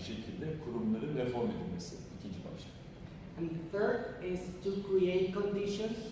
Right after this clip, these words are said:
Speaker 2: not, not to resort to conflicts again. For example, first, create a culture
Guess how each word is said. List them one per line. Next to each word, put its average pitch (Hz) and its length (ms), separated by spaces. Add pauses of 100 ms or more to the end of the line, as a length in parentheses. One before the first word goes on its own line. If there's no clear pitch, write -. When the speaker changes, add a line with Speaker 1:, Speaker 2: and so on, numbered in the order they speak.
(380)
Speaker 2:
not, 170 480
not 175 260
to 175 180
resort 156 420
to - 60 (100)
conflicts 147 600 (180)
again. 156 400 (200)
For 156 120
example, 156 400 (460)
first, 202 280 (400)
create 175 440
a 170 180
culture 208 500